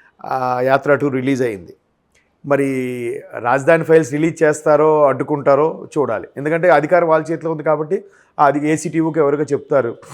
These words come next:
"మీ థియేటర్లో ప్రదర్శిస్తే మీ థియేటర్ మీద ర-, రైట్స్ చేస్తామంటారు." ఏసీటీవీలో, సీటీవీలో. వాళ్ళు రైట్స్ చేస్తామంటే ఇంకా థియేటర్లో ఏమంటారు, "వద్దు సార్, మాకు, మేమేం సినిమా వేసుకోమని" చెప్తారు. ఇంకా అది, ఆ, రాజధాని ఫైల్స్ రిలీజ్ అవుతలేదు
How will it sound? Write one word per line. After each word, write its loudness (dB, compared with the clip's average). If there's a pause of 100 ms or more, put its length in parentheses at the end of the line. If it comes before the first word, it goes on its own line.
(400)
"మీ -2
థియేటర్లో 0
ప్రదర్శిస్తే -2
మీ -8
థియేటర్ -4
మీద 0
ర-, 2 (420)
రైట్స్ 2
చేస్తామంటారు." -4
ఏసీటీవీలో, -2
సీటీవీలో. -8 (960)
వాళ్ళు 2
రైట్స్ 0
చేస్తామంటే -4
ఇంకా -4
థియేటర్లో 0
ఏమంటారు, -4 (320)
"వద్దు -8
సార్, -2
మాకు, -6 (300)
మేమేం -12
సినిమా -10
వేసుకోమని" -10
చెప్తారు. -16 (600)
ఇంకా -4
అది, -6 (300)
ఆ, -8
రాజధాని -2
ఫైల్స్ -2
రిలీజ్ -4
అవుతలేదు 2